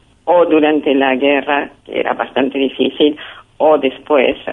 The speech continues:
entre los años cuarenta y seis y cincuenta y cinco. Yo llegué bastante más tarde,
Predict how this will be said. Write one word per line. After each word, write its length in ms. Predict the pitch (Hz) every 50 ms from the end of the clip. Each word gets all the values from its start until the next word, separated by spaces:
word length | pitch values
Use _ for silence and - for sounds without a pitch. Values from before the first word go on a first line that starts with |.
| - - - - - _ -
entre 520 | - - - - - - - - 117 107
los 140 | 110 117 - -
años 260 | 139 127 127 123 120 - -
cuarenta 460 | - 95 - 120 127 120 - - 120
y 140 | 107 98 - - - -
seis 380 | 135 127 131 131 127 131 123 - - - - -
y 100 | 123 - - -
cincuenta 500 | 160 139 117 - 131 120 117 113 - 113
y 100 | 113 - - -
cinco. 520 | 113 107 - - - - - - - - - - - - - - - - -
Yo 100 | - 196 233
llegué 320 | - 202 196 185 208 208
bastante 440 | 139 143 143 - 160 170 165 - 151
más 160 | 160 147 143 - - _
tarde, 600 | - 185 170 151 - - 131 151 156 175 208 233